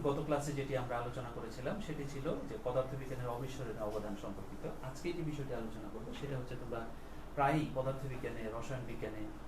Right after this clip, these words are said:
বা জীব বিজ্ঞানে বিভিন্ন ধরনের, আহ, নতুন নতুন শব্দ দেখে থাকো এবং যেটি এসএসসি তেও দেখে এসেছো, দেখে এসেছো। যেমন, আহ, রয়েছে যে ধারণা, সূত্র, নীতি, তত্ত্ব, অনুকল্প, এরকম ধরনের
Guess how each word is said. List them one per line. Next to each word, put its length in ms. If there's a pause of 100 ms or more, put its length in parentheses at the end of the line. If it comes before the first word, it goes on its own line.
(160)
বা 140
জীব 200
বিজ্ঞানে 340
বিভিন্ন 300 (100)
ধরনের, 340 (440)
আহ, 520
নতুন 220
নতুন 180 (100)
শব্দ 340
দেখে 260
থাকো 280
এবং 160 (120)
যেটি 220
এসএসসি 360
তেও 80
দেখে 240
এসেছো, 260 (400)
দেখে 220
এসেছো। 280 (540)
যেমন, 320
আহ, 440
রয়েছে 360
যে 160 (120)
ধারণা, 320 (200)
সূত্র, 540
নীতি, 380 (100)
তত্ত্ব, 420 (520)
অনুকল্প, 440 (360)
এরকম 280
ধরনের 300